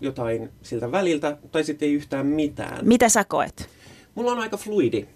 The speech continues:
Speaker 1: se mun kokemus.
Speaker 2: Oliko toi Helsingin slangia?
Speaker 1: Ei, fluidi on
Speaker 2: Fluid-,
Speaker 1: siis,
Speaker 2: fluidi.
Speaker 1: siis, ö, fluidi on niin kuin, ö, muuttuva ja elossa oleva silleen, että mulla se vähän vaihtelee
Speaker 2: Vaihtelee.
Speaker 1: siinä, että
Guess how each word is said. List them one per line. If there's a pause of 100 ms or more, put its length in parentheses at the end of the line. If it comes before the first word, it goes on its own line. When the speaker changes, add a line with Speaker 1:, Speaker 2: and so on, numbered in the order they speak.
(520)
Speaker 1:
se
mun
kokemus.
Speaker 2:
Oliko
toi
Helsingin
slangia? (640)
Speaker 1:
Ei,
fluidi
on
Speaker 2:
Fluid-,
Speaker 1:
siis,
Speaker 2:
fluidi.
Speaker 1:
siis, (600)
ö,
fluidi
on
niin
kuin,
ö, (120)
muuttuva (240)
ja (260)
elossa
oleva
silleen,
että (280)
mulla
se
vähän
vaihtelee
Speaker 2:
Vaihtelee.
Speaker 1:
siinä,
että